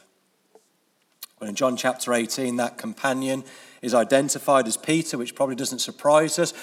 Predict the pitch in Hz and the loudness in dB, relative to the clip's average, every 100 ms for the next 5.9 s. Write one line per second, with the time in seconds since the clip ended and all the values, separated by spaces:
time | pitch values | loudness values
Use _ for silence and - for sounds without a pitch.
0 | - - 147 147 120 98 123 143 165 175 | -8 2 2 4 0 2 8 8 8 4
1 | - - 151 147 117 113 147 160 - 160 | 0 -2 -2 0 -2 4 4 4 -2 -2
2 | 151 - - - _ _ _ _ _ _ | -2 -6 -8 -10 _ _ _ _ _ _
3 | _ _ _ 113 156 175 170 - 151 147 | _ _ _ -4 -2 0 -2 -2 -6 -4
4 | - 139 113 - 117 127 160 180 - 131 | -2 -2 -2 -4 0 2 2 2 -2 -2
5 | 110 - - 120 113 107 113 104 - | -4 -6 -8 -6 -4 2 2 0 -6